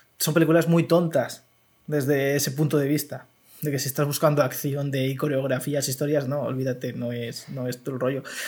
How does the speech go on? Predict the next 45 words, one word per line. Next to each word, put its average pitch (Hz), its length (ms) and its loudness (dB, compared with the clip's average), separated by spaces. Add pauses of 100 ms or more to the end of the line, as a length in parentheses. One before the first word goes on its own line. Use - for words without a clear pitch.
(140)
De 147 60 2
hecho, 143 140 0
en - 20 4
la 135 100 0
pe-, 147 160 4 (140)
en 165 60 0
la 143 120 0
peli 147 220 2
de 147 100 6
Godzilla 143 500 0
contra 151 500 2
King 156 180 0
Kong 160 220 4
hay 165 120 4
una 156 120 2
escena 151 180 -2
muy 147 160 0
graciosa 151 300 0
donde, 135 440 2 (160)
eh, 120 240 -6
King 123 140 -8
Kong 135 260 -4
le 127 140 -4
mete 131 420 2
un, 139 560 -2
un 151 140 2
árbol, 185 260 8
literalmente 151 560 4
le 175 60 4
mete 156 220 2
un 143 80 0
árbol 165 220 2
en 131 100 -2
la 120 80 2
boca 151 220 0
a - 20 2
Godzilla 139 460 0
y, 127 260 -4 (480)
y 151 160 2
ves 143 200 2
como 160 260 4
que 143 140 4
el 135 80 2
árbol 151 300 4
es, 151 100 2